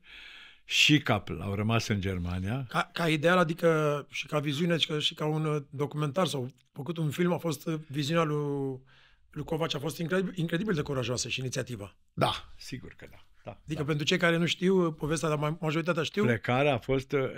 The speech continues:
Speaker 2: Poți să
Speaker 1: da.
Speaker 2: le povestești puțin cum
Speaker 1: Da,
Speaker 2: a,
Speaker 1: da.
Speaker 2: cum a plecat.
Speaker 1: Plecarea a fost... Uh, în
Speaker 2: Spectaculoasă, nu știu dacă știți.
Speaker 1: Da.
Speaker 2: Știți?
Speaker 1: Boxele, uh, de bas de la, de la, uh, Chitări și de la... Uh, dar se știe, toată lumea știe că au plecat în boxele Marshall. Și i-au împa-, i-am pachetat în boxe și au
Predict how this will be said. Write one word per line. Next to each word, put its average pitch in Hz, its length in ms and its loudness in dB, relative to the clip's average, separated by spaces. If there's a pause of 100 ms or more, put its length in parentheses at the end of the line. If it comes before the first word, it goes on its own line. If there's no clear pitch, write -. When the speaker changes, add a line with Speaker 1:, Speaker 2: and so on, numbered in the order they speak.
Speaker 2:
Poți 180 120 2
să 196 60 0
Speaker 1:
da. 190 60 4
Speaker 2:
le 190 60 0
povestești 196 320 2
puțin 131 260 -4
cum 135 120 -6
Speaker 1:
Da, 120 120 4
Speaker 2:
a, 123 60 2
Speaker 1:
da. 113 140 0
Speaker 2:
cum 143 100 -2
a 143 80 -4
plecat. 131 240 -6
Speaker 1:
Plecarea 123 420 0
a 117 40 0
fost... 143 360 -6
Uh, 156 460 -2 (540)
în 151 320 -6 (240)
Speaker 2:
Spectaculoasă, 180 640 0
nu 143 60 -4
știu 135 120 -4
dacă 123 140 -6
știți. - 300 -14 (220)
Speaker 1:
Da. 117 200 -2
Speaker 2:
Știți? - 360 -2 (600)
Speaker 1:
Boxele, 131 720 0 (120)
uh, 113 80 -6
de 107 120 -4
bas 113 400 -4
de 110 100 -4
la, 95 360 -6
de 98 100 -8
la, 95 460 -6
uh, 98 140 -8
Chitări 113 340 -4
și - 100 -14
de 107 80 -8
la... 92 380 -8 (420)
Uh, 85 480 -12 (680)
dar 127 200 -2
se 143 180 -2
știe, 151 320 2
toată 127 300 0
lumea 127 180 2
știe - 180 0
că 110 100 -4
au 107 80 0
plecat 107 360 -2
în 101 100 -2
boxele 104 380 -2
Marshall. 87 480 -8
Și - 120 -10
i-au 110 80 -4
împa-, 107 240 -4
i-am 113 220 -2
pachetat 113 600 -2
în 107 140 -2
boxe 127 400 -2
și - 200 -8
au 117 260 -6